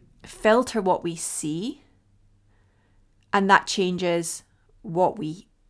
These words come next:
feel. And some concepts that we'll talk about on the A T P H D Team podcast, things like body checking, things like, um, societal messaging, cultural messaging, et cetera.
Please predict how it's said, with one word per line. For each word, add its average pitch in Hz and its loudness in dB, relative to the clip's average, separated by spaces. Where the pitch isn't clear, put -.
feel. - 0
And 208 4
some 269 2
concepts 269 0
that - -2
we'll 190 0
talk 190 -4
about 175 -2
on 175 -6
the 170 -6
A 170 -8
T - -16
P 175 -6
H - -10
D - -12
Team - -12
podcast, - -8
things 214 -4
like 175 -2
body 185 0
checking, 175 -6
things 185 -8
like, 165 -2
um, 170 -10
societal 170 -4
messaging, 170 -8
cultural 170 -8
messaging, 165 -8
et 165 -14
cetera. 226 -8